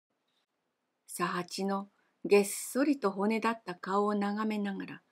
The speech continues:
のぼるは心の中でそうつぶやいた。佐八のしたことは常軌に外れている。思いやりが深い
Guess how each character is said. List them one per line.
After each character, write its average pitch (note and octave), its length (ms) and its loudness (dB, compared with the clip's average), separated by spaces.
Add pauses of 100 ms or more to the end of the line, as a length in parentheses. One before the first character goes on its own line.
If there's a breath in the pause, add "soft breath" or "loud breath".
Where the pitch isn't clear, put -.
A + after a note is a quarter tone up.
(800)
の F3+ 140 2
ぼ F#3 120 10
る F#3 120 8
は G3 100 8
心 C4 420 4
の C4 120 6
中 B3+ 280 2
で E3+ 120 -6
そ G#3+ 260 -2
う A#3+ 60 -4
つ A3 240 -6
ぶ G#3+ 120 2
や G3+ 140 0
い E3 100 -8 (120)
た。 - 160 -20 (1500)
佐 - 160 -8
八 F#3+ 380 0
の G#3+ 120 2
し A3+ 100 -6
た G#3+ 140 2
こ A3 140 -2
と G#3 160 -4
は E3+ 140 -2
常 B3+ 280 0
軌 F3+ 200 -4
に F3+ 120 -2
外 F#3 300 -4
れ A3 140 0
て E3+ 140 -6
い D#3 140 -2
る。 - 200 -10 (840)
思 G3+ 320 6
い C4 100 10
や C4+ 100 6
り C4 160 6
が C4 140 6
深 - 360 -8
い - 160 -4